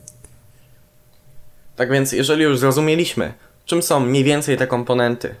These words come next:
czyli takie elementy budulcowe naszej aplikacji w Reactie, które mogą zawierać w sobie inne elementy, które mogą w różny sposób je ze sobą mieszać, które mogą przyjmować jakieś wartości, możemy przejść już do kolejnego,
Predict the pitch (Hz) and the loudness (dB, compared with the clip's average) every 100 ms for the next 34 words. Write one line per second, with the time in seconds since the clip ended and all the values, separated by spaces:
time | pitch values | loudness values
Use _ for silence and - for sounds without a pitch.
0 | - 107 101 107 104 - 113 135 135 135 | -8 -6 -4 -2 -2 2 2 2 0 -2
1 | 117 120 120 - 135 101 - - - - | -2 0 -2 0 -2 -2 -6 -14 -20 -8
2 | 113 127 - 113 117 131 131 127 113 120 | -6 -2 -4 -2 -2 -2 -2 -2 0 0
3 | 120 - 90 - - 110 110 110 107 107 | 0 -6 -8 -8 -2 0 0 0 0 0
4 | 104 104 113 110 107 117 101 123 117 101 | 0 -2 -2 -2 -4 -4 -2 -2 0 2
5 | 95 92 90 - - - - _ - 123 | 0 -2 -4 -8 -10 -20 -20 _ -6 0
6 | 117 120 113 110 107 87 120 135 131 131 | 2 2 0 -2 -2 -2 0 2 2 -2
7 | - 135 117 120 117 117 107 127 110 120 | -4 -6 -2 0 0 -2 -4 -4 -2 0
8 | 127 127 92 - - 104 107 107 101 - | 0 0 -4 -8 -2 0 2 0 -4 -2
9 | 120 113 - 92 101 110 110 120 117 - | 0 0 -4 -10 -6 -4 -2 -4 -6 -6
10 | 160 - _ _ - - - - - 190 | -8 -8 _ _ -20 -20 -20 -14 -4 0
11 | 202 180 175 165 147 135 120 113 - 131 | 0 0 -2 0 -2 0 2 0 0 0
12 | 139 143 135 104 95 | 2 0 0 0 -2